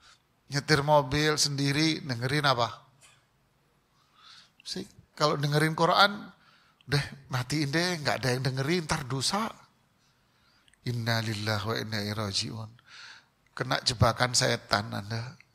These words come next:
Terus kalau dengerin musik, ada yang dengerin. Anda dengerin. Quran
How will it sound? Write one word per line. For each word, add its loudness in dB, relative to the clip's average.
Terus 2
kalau 0
dengerin 8
musik, 4
ada 2
yang 0
dengerin. 0
Anda 0
dengerin. -4
Quran 4